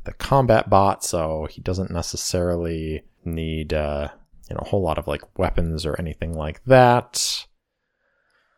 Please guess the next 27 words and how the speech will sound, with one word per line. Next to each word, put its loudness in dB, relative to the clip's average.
Um, 10
all 8
right. 2
So, 8
in 2
fact, 4
I -4
think, 0
I 4
don't 2
know. -10
I, -6
I -4
feel 4
like -2
it 2
might 8
be 0
interesting 2
if 0
he 0
doesn't 4
have 0
any -4
weapons -2
to -4
start, -2